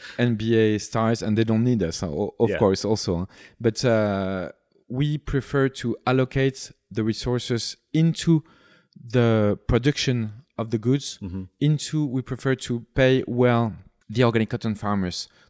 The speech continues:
Speaker 1: the workers in Brazil, the, the workers, uh, at the warehouse, et cetera.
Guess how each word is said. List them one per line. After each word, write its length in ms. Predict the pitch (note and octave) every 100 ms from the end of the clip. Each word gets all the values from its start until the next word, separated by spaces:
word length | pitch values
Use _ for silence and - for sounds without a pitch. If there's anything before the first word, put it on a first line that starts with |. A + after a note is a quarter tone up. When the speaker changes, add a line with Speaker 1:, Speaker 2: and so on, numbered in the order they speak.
| -
Speaker 1:
the 80 | A2+
workers 400 | A#2+ A2+ A#2 A2+
in 60 |
Brazil, 380 | G#2+ F#2+ F#2 D#2+ - _ _
the, 800 | A#2 B2+ B2 A#2+ A2+ G#2+ G2+ G2+ - - _
the 240 | A2+ B2 B2
workers, 680 | B2 A#2+ - B2+ B2 - -
uh, 440 | - A2 G2+ G2 -
at 100 | A2+
the 100 | A#2
warehouse, 540 | A#2 A2 A2 A2+ A2
et 80 | G#2+
cetera. 340 | - A2 F#2